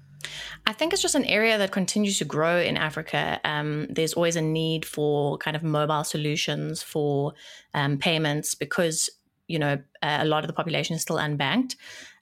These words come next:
Um, so, yeah, a lot of the fintechs have to do with payments, but there's also other,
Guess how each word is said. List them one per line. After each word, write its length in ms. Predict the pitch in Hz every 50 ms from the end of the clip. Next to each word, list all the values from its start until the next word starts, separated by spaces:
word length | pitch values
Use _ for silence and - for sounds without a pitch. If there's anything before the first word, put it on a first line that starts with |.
| _
Um, 640 | - 165 160 151 151 151 143 151 147 147 147 143 156 - -
so, 600 | - - - - 160 156 160 156 151 151 156 - - - _ _ _ _ - -
yeah, 200 | 190 202 165 170
a 20 |
lot 160 | 180 175 190
of 60 | 240 240
the 60 | 262
fintechs 360 | - 254 240 - 226 196 -
have 160 | - 175 -
to 80 | - 165
do 100 | 160 165
with 160 | 151 151 -
payments, 380 | - 190 185 196 214 214 208 -
but 220 | - 170 - -
there's 180 | - 160 156 -
also 260 | 147 185 180 - -
other, 260 | - 127 156 156 -